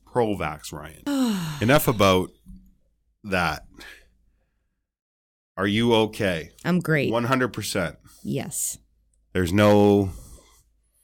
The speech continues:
Speaker 1: no deviating from the fact that you are healthy, happy,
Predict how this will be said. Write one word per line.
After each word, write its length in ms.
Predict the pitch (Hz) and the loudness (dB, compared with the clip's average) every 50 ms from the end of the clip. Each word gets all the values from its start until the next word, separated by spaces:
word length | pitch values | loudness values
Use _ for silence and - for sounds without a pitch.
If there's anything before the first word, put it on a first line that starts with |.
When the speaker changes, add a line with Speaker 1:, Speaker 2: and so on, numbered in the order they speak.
| _ _ _ _ _ _ _ _ _ _ _ _ _ _ _ _ _ _ _ _ _ _ _ _ _ _ _ _ _ _ - | _ _ _ _ _ _ _ _ _ _ _ _ _ _ _ _ _ _ _ _ _ _ _ _ _ _ _ _ _ _ -6
Speaker 1:
no 200 | 90 92 95 95 | -2 0 0 0
deviating 760 | 95 90 101 95 90 90 92 87 85 85 82 87 78 82 80 | 2 2 2 2 2 0 0 0 0 0 0 0 -2 -4 -8
from 360 | - - 90 87 82 82 85 80 | -6 -4 -2 -2 -2 -2 -4 -6
the 60 | 80 | -6
fact 380 | - - 87 80 78 - _ | -4 -2 -2 -2 -2 -4 _
that 140 | - 82 - - | -12 -12 -8 -6
you 180 | 85 82 78 | -6 -4 -4
are 280 | 80 80 78 78 78 - - - | -4 -4 -4 -6 -8 -10 -12 -10
healthy, 540 | - - 98 95 92 - - 131 143 165 165 _ _ _ _ _ _ _ _ _ _ _ _ _ _ _ _ _ _ _ _ _ _ _ _ _ _ _ _ _ _ _ _ _ _ _ _ _ _ _ _ _ _ _ _ _ _ _ _ _ _ _ _ _ _ _ _ _ _ _ _ _ _ _ _ _ _ _ _ _ _ _ _ _ _ _ _ _ _ - | -4 -2 -2 -2 -2 -2 -4 -4 -4 -4 -8 _ _ _ _ _ _ _ _ _ _ _ _ _ _ _ _ _ _ _ _ _ _ _ _ _ _ _ _ _ _ _ _ _ _ _ _ _ _ _ _ _ _ _ _ _ _ _ _ _ _ _ _ _ _ _ _ _ _ _ _ _ _ _ _ _ _ _ _ _ _ _ _ _ _ _ _ _ _ 0
happy, 540 | 95 95 92 - - 107 113 139 160 - | 2 2 2 2 0 -2 -2 -2 -4 -8